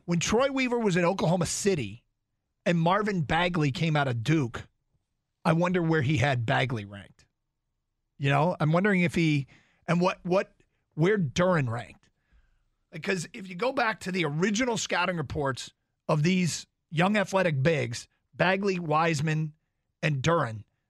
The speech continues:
their draft evaluations, which one did they have ranked the highest? It's hard to imagine higher than one.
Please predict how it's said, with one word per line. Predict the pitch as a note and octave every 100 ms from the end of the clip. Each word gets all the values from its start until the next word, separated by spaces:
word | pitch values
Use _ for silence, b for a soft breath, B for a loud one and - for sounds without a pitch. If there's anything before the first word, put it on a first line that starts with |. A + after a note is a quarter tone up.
| -
their | D#3+
draft | D#3 B2+ E3 F#3 G3
evaluations, | - E3+ E3+ D#3 D#3 D3 D3+ A2
which | B2 F3+ F3
one | E3 D3+
did | C#3
they | C3+ C3
have | A2+ B2+ B2+
ranked | B2+ A2+
the |
highest? | A2+ A2+ G2+ -
It's | D3
hard | F#3+
to | F3
imagine | E3 E3 C3
higher | D3 C#3+
than | A#2+ A#2+
one. | F3 E3+ A#2 A2+